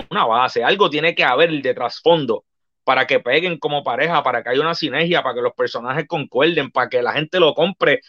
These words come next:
como se supone. ¿Tú sabes por qué estos son unos campeones de transición? Guevara,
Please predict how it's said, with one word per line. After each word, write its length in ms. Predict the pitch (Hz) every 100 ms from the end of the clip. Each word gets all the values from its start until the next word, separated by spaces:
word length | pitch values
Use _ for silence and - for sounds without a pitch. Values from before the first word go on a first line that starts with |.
| _
como 280 | - 143 139
se 140 | 139 131
supone. 580 | 131 98 131 190 143 _ _ _ _ _ _ _ _ _ _ _ _ _ _ _ _ _ _ _ _ _ _ _
¿Tú 120 | - 185
sabes 220 | 233 240
por 180 | 240 233
qué 100 | 240
estos 240 | 240 240
son 260 | 233 233 233
unos 260 | 226 226
campeones 520 | 240 226 233 226 226
de 100 | 220
transición? 720 | 226 226 226 233 254 190 113 _ _ _ _ _ _ _ _ _ _
Guevara, 480 | 143 170 160 175